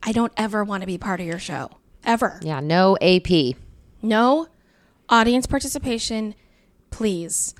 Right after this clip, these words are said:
Speaker 1: And I will, I will not sabotage your show. If you pull me up, I'll play nice because I've done shows that need audiences. But I need you to know I really don't wanna be part of your show. Do you like that?
Speaker 2: I don't love it.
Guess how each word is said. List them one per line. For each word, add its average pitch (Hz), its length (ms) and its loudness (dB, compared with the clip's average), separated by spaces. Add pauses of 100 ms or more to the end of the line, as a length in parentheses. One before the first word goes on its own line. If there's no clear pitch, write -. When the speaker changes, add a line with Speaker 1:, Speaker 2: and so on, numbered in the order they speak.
(260)
Speaker 1:
And 214 160 -2
I 208 160 0
will, 202 440 -2 (340)
I 226 200 4
will 220 180 -2
not 226 340 0 (140)
sabotage 254 680 0
your 311 60 -6
show. 359 460 -2
If - 160 -6
you 202 60 -8
pull 233 220 -6
me 233 180 0
up, 233 200 0 (460)
I'll 233 100 4
play 349 240 0
nice 262 560 0
because 214 200 -4
I've 202 200 2
done 247 160 -2
shows 254 320 -4
that - 160 -6
need 262 300 -4 (100)
audiences. 294 720 -2 (500)
But 160 120 -8
I 107 60 -12
need 170 180 -18
you - 80 -18
to - 60 -16
know - 120 -18
I - 80 -14
really - 220 -16
don't - 140 -16
wanna 302 160 -12
be - 100 -16
part - 180 -12
of 392 60 -14
your 403 120 -14
show. 381 440 -14 (300)
Do 254 120 -4
you 302 120 0
like 392 220 -8
that? 523 220 0 (380)
Speaker 2:
I 480 480 6
don't 233 500 4 (120)
love 151 440 2
it. 135 260 2